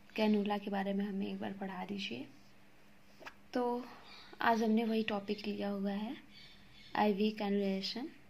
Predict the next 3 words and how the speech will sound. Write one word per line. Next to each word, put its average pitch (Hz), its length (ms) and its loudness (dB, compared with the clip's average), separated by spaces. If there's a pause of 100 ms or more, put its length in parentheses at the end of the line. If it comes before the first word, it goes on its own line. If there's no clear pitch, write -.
(640)
तो 220 300 -4 (880)
let's 240 440 2
start। - 580 -4